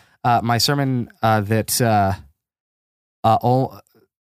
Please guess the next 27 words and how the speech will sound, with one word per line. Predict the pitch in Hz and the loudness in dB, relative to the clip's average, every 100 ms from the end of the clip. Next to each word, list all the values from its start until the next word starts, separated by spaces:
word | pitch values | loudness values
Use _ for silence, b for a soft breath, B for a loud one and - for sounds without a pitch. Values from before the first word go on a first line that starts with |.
| _ | _
the | 135 | 0
only | 139 185 | 2 0
person | 180 175 123 | 0 -2 -2
to | 123 | 0
ever | 139 156 143 | 0 0 0
stand | - 147 156 151 | -2 0 0 0
up, | 135 | -2
yell | 120 101 123 143 160 | -4 -2 2 2 2
in | 147 127 | 0 -4
protest, | - 127 131 117 - - | -2 -2 0 -2 -2 -4
and | 110 104 | -4 0
walk | 113 110 | 0 2
out | 117 113 | 0 0
of | 104 | 0
my | 107 107 | -2 0
sermon | 104 113 110 151 170 b b | 0 -2 -2 -2 -6 b b
happened | 131 123 123 104 - 107 | -4 -2 -2 -2 -6 -2
during | 113 127 117 92 | 0 0 -2 -2
this, | 98 113 - - | 0 2 2 0
during | 117 117 117 | -2 -2 0
a | 104 | 0
sermon | 123 113 104 | 0 0 0
about | 98 104 | 0 -2
this | - 101 | -2 -2
very | 113 110 101 | 0 0 -2
thing. | - 107 135 135 B B - | -2 -2 -4 -8 B B -6
And | 135 | -4